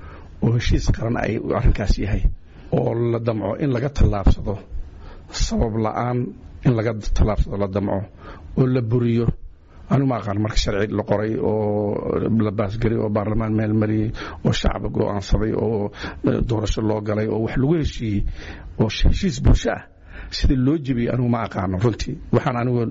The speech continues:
eh, definition, waxaan, waxaan define garayn kara ma aha. Marka waxaan qabaa waa, waa arrinka, waa arrin qaldan, ma habboona inay ku darsadaan, ma habboona. Waxaan isle-, waxaan leeyahay walaalayaal mas-uuliyiintiina,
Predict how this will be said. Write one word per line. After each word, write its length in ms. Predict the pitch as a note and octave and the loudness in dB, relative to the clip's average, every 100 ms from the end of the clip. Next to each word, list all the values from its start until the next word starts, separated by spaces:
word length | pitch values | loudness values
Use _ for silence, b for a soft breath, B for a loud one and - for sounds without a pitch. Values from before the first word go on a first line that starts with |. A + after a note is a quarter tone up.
| A#2 | 0
eh, 180 | A#2 A2 | 0 2
definition, 420 | A2+ - D3+ - - | 2 2 2 0 -8
waxaan, 280 | - - D3 | -4 -2 0
waxaan 200 | C3 C3+ | 0 0
define 300 | A2+ B2 A2+ | 0 0 0
garayn 240 | A#2 B2+ A#2 | 0 -2 -2
kara 140 | G2+ | -2
ma 140 | G#2+ A2 | 0 -2
aha. 160 | - - B B B B | -4 -6 B B B B
Marka 180 | D#3 F#3+ | 0 2
waxaan 200 | D3+ B2 | 2 0
qabaa 180 | C#3 C#3+ | 0 0
waa, 140 | A#2 A#2+ | 0 0
waa 180 | B2+ B2 | 0 0
arrinka, 200 | C3+ B2+ | 0 0
waa 120 | B2 B2 | 0 0
arrin 140 | B2 | -2
qaldan, 340 | - A2+ C#3 F#3 - B B B - | 0 0 2 0 -2 B B B 0
ma 160 | C#3 C#3+ | 2 2
habboona 500 | D3 C3 C3+ D3 F#3+ G3 B B B | 0 -2 -2 0 -2 -4 B B B
inay 180 | C#3 B2+ | 0 2
ku 140 | - | 0
darsadaan, 460 | B2+ A#2 - C3 B2 | 0 2 2 0 -2
ma 120 | C#3 | 0
habboona. 440 | C#3+ C#3+ E3 F3 G3 - B B G#3+ | 0 0 0 0 -2 -6 B B -2
Waxaan 280 | A2 A#2 A2+ | 2 2 0
isle-, 340 | - D3 D#3 | 0 0 -2
waxaan 240 | D#3 B2+ A#2+ | 0 0 2
leeyahay 400 | D3 C#3 C3+ C#3+ | 2 2 2 2
walaalayaal 540 | C#3 D3 C#3 C3+ D3 D3 | 2 0 0 -2 0 0
mas-uuliyiintiina, 800 | B2+ - A#2+ D3 D#3+ - E3 D#3 | 0 0 2 2 2 2 2 0